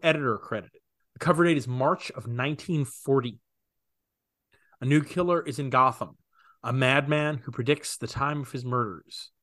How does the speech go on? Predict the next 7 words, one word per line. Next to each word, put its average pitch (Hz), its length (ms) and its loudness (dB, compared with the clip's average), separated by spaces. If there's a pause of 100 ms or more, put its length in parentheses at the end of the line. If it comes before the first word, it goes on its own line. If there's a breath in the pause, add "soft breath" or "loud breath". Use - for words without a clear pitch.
(160)
Meet, 131 400 -6 (320)
for 131 120 -2
the 113 80 -4
first - 360 -6
time, 110 480 -6 (460)
the 110 140 -8
Joker. 104 480 -12